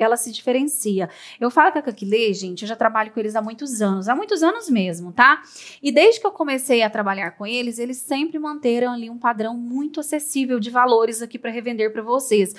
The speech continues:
Então, eu falo que conforme o crescimento que a gente vai vendo também,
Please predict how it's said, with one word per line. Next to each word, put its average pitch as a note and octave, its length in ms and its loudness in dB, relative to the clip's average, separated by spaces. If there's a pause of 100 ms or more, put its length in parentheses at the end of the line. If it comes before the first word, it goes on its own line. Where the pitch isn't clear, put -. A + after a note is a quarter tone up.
(300)
Então, C4 160 6
eu E4 60 6
falo D#4 280 4
que D4 140 -12
conforme C#4+ 380 0
o - 20 -2
crescimento C4+ 640 0
que A3 60 -2
a G#3 40 2
gente A3 240 -8
vai G#3 180 6
vendo B3 300 -2
também, A#3 460 -2